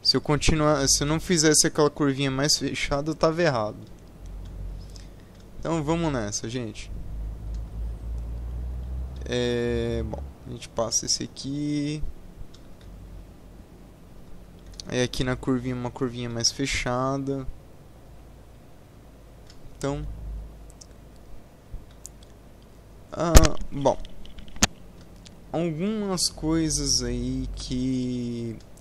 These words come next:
eu acabei esquecendo de falar nos últimos vídeos. Galerinha,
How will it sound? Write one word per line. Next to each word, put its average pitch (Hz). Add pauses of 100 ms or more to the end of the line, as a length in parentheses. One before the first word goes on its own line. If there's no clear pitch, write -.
(120)
eu 120
acabei 123
esquecendo 123
de 117
falar 117
nos 117
últimos 117
vídeos. 110 (1800)
Galerinha, 156